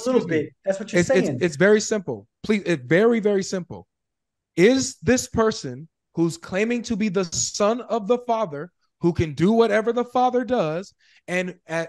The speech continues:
Speaker 2: is honored the same way the Father is honored, who raises the dead and judges at the day of judgment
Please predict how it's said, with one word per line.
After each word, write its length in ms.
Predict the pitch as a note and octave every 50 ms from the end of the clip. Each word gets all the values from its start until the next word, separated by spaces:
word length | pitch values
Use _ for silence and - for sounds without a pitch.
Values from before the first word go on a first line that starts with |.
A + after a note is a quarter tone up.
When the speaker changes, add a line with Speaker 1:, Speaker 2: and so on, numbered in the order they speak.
| -
Speaker 2:
is 160 | E3+ E3 D#3 - _
honored 480 | - G3+ A#3 A#3+ A3+ F#3+ F#3+ F3+ D#3 C#3+
the 100 | D#3 C#3+
same 240 | - - F3+ F#3+ G3+
way 100 | G#3+ G#3+
the 100 | G#3 A3+
Father 400 | G#3 - A#3 A#3+ B3+ B3 A#3 G#3
is 160 | E3+ F3+ E3+ -
honored, 420 | - D#3+ D#3+ D3+ D3+ E3 F#3+ F#3 _ _ _ _ _
who 160 | - E3+ E3+
raises 500 | E3 D3 D3 D3 F3+ F#3 F3 A3 A3 G#3
the 140 | F3 A#3+ B3
dead 460 | - - B3+ B3+ A#3 G3 F3+ E3+ G3 - -
and 220 | E3+ F3+ F3 D3
judges 520 | A#2+ C3 D#3+ G3 B3 A3 E3+ F3+ F#3 F3+ E3+
at 140 | - C#3+ -
the 80 | D#3+
day 180 | D3+ D3 D#3 F3
of 120 | G3+ G3
judgment 640 | D#3 D#3+ A#3 B3 A#3+ B3 F3 D#3+ D#3+ F#3+ - - -